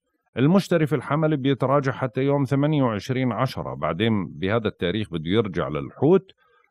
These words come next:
آه، ويكمل تراجعه منتحس بنسبة خمسين في المية. زحل في الدلو بيتراجع حتى يوم ثلاثة وعشرين عشرة منتحس بنسبة أربعين في المية. أورانوس في الثور بيتراجع حتى يوم اثنين وعشرين واحد منتحس بنسبة عشرة في المية.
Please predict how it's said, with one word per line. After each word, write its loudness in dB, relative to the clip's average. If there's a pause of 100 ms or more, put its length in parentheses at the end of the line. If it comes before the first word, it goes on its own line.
(120)
آه، -2
ويكمل 2
تراجعه 0
منتحس -2
بنسبة -6
خمسين -4
في -4
المية. 0 (680)
زحل 0
في -6
الدلو 0
بيتراجع 0
حتى -6
يوم 2
ثلاثة 0
وعشرين -2
عشرة -2
منتحس -2
بنسبة -6
أربعين -4
في -12
المية. -2 (680)
أورانوس 2
في 0
الثور 2
بيتراجع 0
حتى -4
يوم 0
اثنين 0
وعشرين -2
واحد -2
منتحس -4
بنسبة -6
عشرة -8
في -16
المية. 0